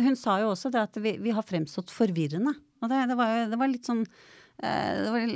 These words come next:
det var litt sånn befriende ærlig, egentlig. Eh,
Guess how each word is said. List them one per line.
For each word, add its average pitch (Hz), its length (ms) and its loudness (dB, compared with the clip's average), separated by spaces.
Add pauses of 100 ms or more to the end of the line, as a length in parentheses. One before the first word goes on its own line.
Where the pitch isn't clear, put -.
(120)
det 226 80 -2
var 240 100 0
litt 226 140 -6
sånn 214 480 0
befriende 185 640 0 (100)
ærlig, 143 400 -2
egentlig. 165 320 -2 (160)
Eh, 208 520 -2